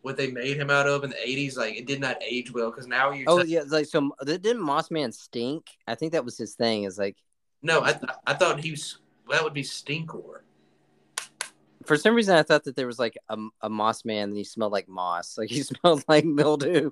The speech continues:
Speaker 1: I tell you what, when you touch it now, it feels like moss or, like, like, old, like, uh, AstroTurf or something <laughs> that you need to throw out.
Speaker 2: Ooh, that'd be, if,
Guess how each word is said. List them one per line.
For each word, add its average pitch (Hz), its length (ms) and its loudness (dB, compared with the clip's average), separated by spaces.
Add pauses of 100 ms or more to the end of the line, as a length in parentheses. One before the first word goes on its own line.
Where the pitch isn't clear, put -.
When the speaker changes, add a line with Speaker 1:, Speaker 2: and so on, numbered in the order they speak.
(140)
Speaker 1:
I - 40 -8
tell 175 160 4
you 156 120 4
what, 147 120 2
when 139 100 -2
you 143 120 -2
touch 156 180 2
it 147 60 -4
now, 143 220 -2
it - 120 -14
feels 151 260 4
like 117 180 -2
moss 120 420 -2
or, 117 80 -4
like, 110 220 -2
like, 113 160 -2
old, 139 240 -2
like, 120 240 -2
uh, 113 160 -4 (200)
AstroTurf - 720 -4
or - 60 -16
something 117 400 -8
<laughs> - 60 -14
that 139 160 -2
you 127 80 -10
need 135 100 -6
to 123 60 -8
throw 127 360 -2
out. 120 300 -4 (400)
Speaker 2:
Ooh, 165 260 6
that'd 151 180 4
be, 160 200 0
if, 156 140 2